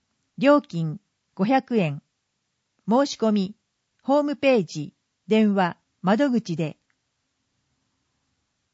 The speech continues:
グロービスホール、一般開放。大ホール、二千席の客席、ステージを自由に見学できます。日時、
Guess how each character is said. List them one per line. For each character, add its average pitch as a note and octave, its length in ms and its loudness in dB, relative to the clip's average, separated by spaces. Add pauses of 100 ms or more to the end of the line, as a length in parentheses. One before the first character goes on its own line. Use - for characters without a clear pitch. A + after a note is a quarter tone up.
(120)
グ A3 120 -2
ロ C#4+ 200 6
ー - 20 4
ビ C#4+ 100 2
ス C4+ 160 -2
ホ B3+ 260 2
ー F#3+ 40 2
ル、 D#3+ 200 -4 (280)
一 G#3 240 -2
般 C#4+ 220 0
開 C4+ 260 2
放。 E3 420 -2 (1000)
大 C4 240 2
ホ C4 220 4
ー G#3+ 60 2
ル、 D#3+ 220 -4 (280)
二 F#3+ 120 -2
千 C4+ 280 -4
席 G3+ 400 -6 (280)
の A#3 320 0
客 - 220 -4
席、 G3 500 -4 (320)
ス - 120 -20
テ D4+ 220 2
ー - 20 -6
ジ F#3 220 -2
を D#3 200 -2 (140)
自 A#3 180 0
由 D4 160 2
に F#3+ 140 0
見 G#3+ 260 2
学 G#3+ 220 0
で F#3 100 0
き F#3+ 140 -6
ま E3 160 -4
す。 - 200 -20 (1200)
日 B3 320 0
時、 D#3+ 280 -6